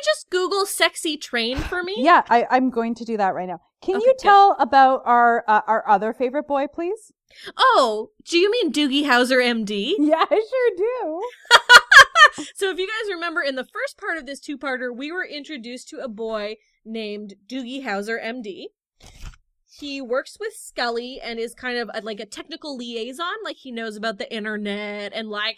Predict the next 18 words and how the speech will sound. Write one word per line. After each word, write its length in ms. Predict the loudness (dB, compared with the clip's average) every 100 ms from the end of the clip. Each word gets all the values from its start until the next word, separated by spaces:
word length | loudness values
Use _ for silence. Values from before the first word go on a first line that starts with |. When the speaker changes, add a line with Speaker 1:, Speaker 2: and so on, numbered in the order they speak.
| -6
Speaker 1:
how 180 | -6 -4
technology 680 | -8 -8 -8 -8 -8 -8 -8
works 600 | -6 -6 -6 -8 -10 -10
and, 140 | -8
like, 180 | -6 -4
Speaker 2:
Yeah. 220 | -4 -4
Speaker 1:
megabytes. 720 | -6 -8 -6 -6 -6 -8 -10 -20 _ _ _
And, 280 | -10 -8 -4
um, 440 | -2 -2 -4 -12 -18 _ _ _ _ _ _ _ _ _ _
he, 400 | _ -12 -10 -10 -10
so 200 | -8 -8
she 560 | -8 -10 -8 -10 -12 _
tries 260 | -10 -10 -8
to 80 | -8
get 200 | -8 -6
him 200 | -10 -8
to 120 | -12 -10
uncode 720 | -12 -12 -12 -10 -8 -10